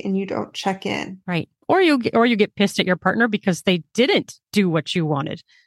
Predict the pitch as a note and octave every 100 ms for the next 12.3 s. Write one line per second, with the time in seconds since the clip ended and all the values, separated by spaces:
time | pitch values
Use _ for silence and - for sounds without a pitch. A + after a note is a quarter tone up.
0 | _ _ _ G#3 A3+ F#3 F#3 D#3 D3 -
1 | E3 - D#3+ E3 C#3+ D3 F3+ E3 F#3+ -
2 | D#3+ G#3+ A#3 B3 B3 G3+ G3+ G3 F#3+ -
3 | - - A3+ B3 C#4+ D4 A3+ A3+ C4+ C#4+
4 | D4 D#4+ D4+ F4+ D4 B3 B3 C4 A#3 F3
5 | G#3+ G3+ E3+ G#3+ A3 G#3 A3 B3+ F#3+ G#3
6 | A#3 C4 G#3 G3 - - - G3+ G3+ G3+
7 | - _ G#3 A3+ A3 G3+ G#3 G3+ G3+ G#3+
8 | A3 G3+ F#3+ G3 G3 G3 G3 - G#3+ G#3
9 | G3+ G3 G3 G#3 F#3 G#3 B3 C#4+ D#4 C#4
10 | C4 C#4+ A#3 G#3+ G#3+ G#3 A3+ A#3 F#3 A3+
11 | - G3 F#3+ G3+ G3+ G3+ G3 F#3 F#3 G3+
12 | G3+ - -